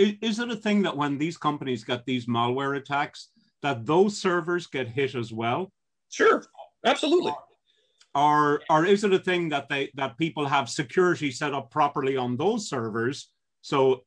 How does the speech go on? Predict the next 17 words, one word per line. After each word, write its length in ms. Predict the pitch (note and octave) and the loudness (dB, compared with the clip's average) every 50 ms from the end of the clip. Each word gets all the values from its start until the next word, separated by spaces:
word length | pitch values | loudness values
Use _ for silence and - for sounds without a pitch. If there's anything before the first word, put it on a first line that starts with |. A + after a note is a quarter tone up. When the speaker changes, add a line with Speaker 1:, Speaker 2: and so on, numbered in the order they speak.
| _ D3 A#2+ | _ -16 -14
Speaker 1:
so 240 | G#2 - D#3 C#3+ C3 | -8 -4 -2 -2 0
the 80 | C3+ | 0
malware 500 | C3+ D3 D#3+ F3 F3+ F3 E3 D#3 D3 C#3+ | 2 2 2 2 2 2 2 2 2 2
attack 380 | C3 B2 - C#3+ C#3 C#3+ - C#3 | 0 -2 -2 -2 -2 -2 -2 -4
is 140 | B2+ G#2+ A#2+ | -6 -6 -4
minimalized 760 | C#3+ D#3+ G3 G#3 F#3+ E3+ D#3 C#3 B2+ B2+ A#2+ A#2 A#2 A#2 C#3 | 0 2 2 2 2 0 0 -2 0 -2 -2 -4 -6 -6 -6
on 160 | B2+ A#2 A#2+ | -6 -4 -2
those 300 | B2+ C3+ C3+ C#3 B2+ - | -2 0 0 -2 -4 -4
servers. 400 | C3+ A2+ G#2+ G2+ G#2+ G#2+ G#2 - | -6 -4 -4 -4 -4 -6 -6 -4
There's 180 | - C#3 B2+ - | -4 -4 -2 0
just 220 | - E3+ D#3 - | 0 -2 0 0
sort 160 | D#3+ D3+ C#3+ | -2 -2 -2
of 100 | C3+ - | -2 -2
that 240 | - C#3 C3+ - - | -2 -2 -2 -4 -4
person's 480 | - D3+ D3 C#3 B2 - B2+ B2 A#2+ - | -2 0 0 0 -2 -4 -6 -6 -6 -8
personal 520 | _ - C#3 C3+ B2+ - - D3+ D#3 D3+ | _ 0 0 0 0 0 -4 -4 -4 -4
directories. 640 | D3 D3+ D3+ D#3 D#3+ - _ F3+ G3 A#3 A3 - - | -4 -4 -4 -4 -4 -4 _ 0 0 0 -2 -6 -16